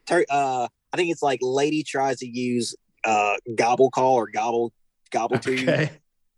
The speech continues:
Speaker 1: And it is the funniest interview ever. She, oh, it's, you just gotta watch it.
Speaker 2: <laughs> I'll have to check that. I'll have to check that out. So what, uh, so let's, let's end it. Let's end it on, let's end on a good, a good call.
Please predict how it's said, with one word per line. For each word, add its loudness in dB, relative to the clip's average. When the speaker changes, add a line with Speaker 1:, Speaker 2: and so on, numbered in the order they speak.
Speaker 1:
And 0
it 6
is 6
the -4
funniest 0
interview -4
ever. -4
She, -12
oh, 0
it's, 2
you 8
just 0
gotta 6
watch 4
it. -6
Speaker 2:
<laughs> -20
I'll -2
have -10
to -16
check -4
that. -6
I'll -2
have -4
to -14
check -6
that -4
out. -6
So -10
what, -2
uh, 0
so -4
let's, 0
let's -2
end 0
it. 0
Let's -4
end 0
it 0
on, -4
let's -6
end 2
on 0
a -4
good, -8
a -8
good -6
call. -4